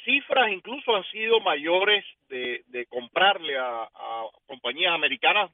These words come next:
de las que tú estás dando, ¿no? Evidentemente, en los últimos tiempos, dado la, la, la, la situación tan precaria que tiene el régimen financiera y las deudas que no pagan,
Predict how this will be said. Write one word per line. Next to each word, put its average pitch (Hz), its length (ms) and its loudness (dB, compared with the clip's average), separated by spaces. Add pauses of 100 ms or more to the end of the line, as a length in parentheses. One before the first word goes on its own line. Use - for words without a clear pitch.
de 123 100 -6
las 120 140 -4
que 113 80 -12
tú 147 160 -12
estás - 240 -10
dando, 156 340 2
¿no? 160 180 -10 (560)
Evidentemente, 165 840 2
en 190 80 -2
los 160 160 -4
últimos 170 340 -4
tiempos, 180 480 2
dado 151 540 4
la, 117 280 -4
la, 107 220 -2 (160)
la, 110 360 -8
la 107 280 -12
situación 156 420 -6
tan 160 200 2
precaria 165 500 2
que 120 80 -8
tiene 131 200 -2
el 139 100 -4
régimen 160 340 -2
financiera 151 680 0
y 143 40 -12
las 117 180 -4
deudas 160 420 4
que 127 100 -18
no 127 140 -6
pagan, 139 340 4